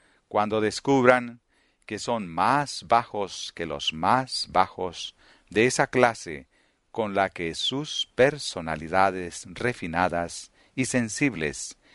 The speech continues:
les disgusta mezclarse y por la que les desagrada trabajar. Es cierto que puede no siempre ser agradable unirse con el Maestro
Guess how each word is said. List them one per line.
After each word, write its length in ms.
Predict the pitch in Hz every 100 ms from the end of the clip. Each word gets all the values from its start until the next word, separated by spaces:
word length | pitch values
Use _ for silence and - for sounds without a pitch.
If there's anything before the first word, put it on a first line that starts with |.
| - - -
les 220 | 101 95
disgusta 800 | 90 85 90 123 - - 104 90
mezclarse 960 | 78 76 - 101 120 - - 62 - _ _ _ _ _
y 100 | 107
por 240 | - 101
la 140 | 92 90
que 160 | 87
les 300 | 78 78 - -
desagrada 880 | 80 82 92 92 98 107 120 127 127 _ -
trabajar. 760 | 92 90 95 - 85 65 - _ _ _ _ _ _ _ _ _ - - - - _ _
Es 140 | 165 170
cierto 360 | - 165 143
que 140 | 117 104
puede 520 | 104 104 104 98 87
no 200 | 82 120
siempre 640 | 151 - 120 120 90 87 82
ser 220 | - 92
agradable 720 | 92 110 127 120 98 113 135 -
unirse 640 | 107 101 117 113 - 101
con 180 | - 85
el 100 | 80
Maestro 720 | 76 85 101 - 104 117 143